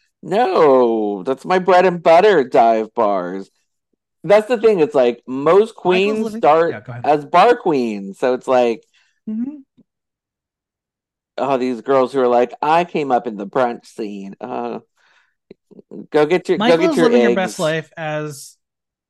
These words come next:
Speaker 2: it's nineties and it's a chart battle. Come on, Top of the Pops. The amount of times I've watched old videos of that program, the nostalgia is,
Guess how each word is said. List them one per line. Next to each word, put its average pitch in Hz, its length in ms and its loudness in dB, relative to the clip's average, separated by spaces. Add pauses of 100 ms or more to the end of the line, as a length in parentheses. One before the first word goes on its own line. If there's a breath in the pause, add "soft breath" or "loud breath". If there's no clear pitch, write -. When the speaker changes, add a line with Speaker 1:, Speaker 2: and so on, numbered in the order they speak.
(300)
Speaker 2:
it's 165 220 -12
nineties 165 720 -4
and 165 120 -8
it's 147 140 -12
a 156 40 -10
chart 143 320 -8
battle. 120 420 -8
Come 214 120 -4
on, 190 220 -6
Top 156 220 -8
of 143 60 -14
the 139 60 -16
Pops. 131 440 -12 (560 soft breath)
The 196 100 -2
amount 277 280 0
of - 40 -14
times 220 380 -4
I've 170 240 -6
watched 151 320 -8
old 147 260 -10
videos 135 440 -6
of 135 60 -14
that 147 180 -10
program, 156 500 -8
the 147 80 -8
nostalgia 175 760 -10
is, 160 180 -10